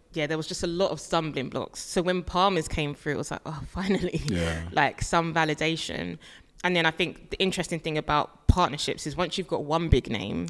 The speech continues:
Speaker 2: Everyone wants
Speaker 1: then
Speaker 2: in.
Speaker 1: it's easier. But before we had Palmer's, it was like, yeah, it was a very humbling <laughs> experience, man.
Speaker 2: <laughs>
Speaker 1: Cold calling is not for the faint-hearted,
Speaker 2: It's
Speaker 1: is
Speaker 2: not.
Speaker 1: what I know.
Speaker 2: But to have the resilience to keep on going, though, like,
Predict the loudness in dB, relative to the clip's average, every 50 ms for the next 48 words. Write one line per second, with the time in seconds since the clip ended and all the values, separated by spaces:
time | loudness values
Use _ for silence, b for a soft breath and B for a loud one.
0 | -6 -6 -4 -4 -2 -2 -4 -4 -2 0 0 0 0 0 -2 -4 -8 -12 -12 -10
1 | -10 -10 -8 -6 -6 -6 -6 -6 -8 b b b b b b _ -4 -4 -4 -4
2 | -8 -12 -12 -8 -4 -2 0 2 2 2 0 -2 -4 -6 -10 -12 -10 -4 -2 0
3 | 0 0 -2 -2 -4 -4 -4 -4 -4 -6 -6 -6 -6 -6 -6 -6 -4 -4 -2 -2
4 | -4 -6 -10 -16 _ -18 -18 -18 -18 -20 _ _ _ _ _ -12 -8 -6 -4 -4
5 | -6 -6 -4 -4 -2 -2 -2 -2 -2 -4 -4 -4 -4 -6 -6 -8 -8 -8 -6 -4
6 | -2 -2 0 4 6 6 6 6 4 6 8 8 8 8 8 6 6 6 4 4
7 | 2 2 2 2 2 2 4 6 8 8 8 6 4 4 4 4 4 4 2 2
8 | 0 0 0 -2 -4 -4 -4 -4 -4 -4 -4 -4 -4 -6 -4 -2 -2 0 0 0
9 | 2 2 2 2 4 4 4 6 8 10 10 8 8 4 -4 0 8 10 12 12
10 | 12 12 12 10 12 12 12 12 12 10 6 4 4 4 4 6 6 4 4 6
11 | 8 8 8 8 8 6 2 -2 -4 -4 -4 -4 -4 -4 -6 -6 -2 0 2 2
12 | 2 2 0 -4 -6 -10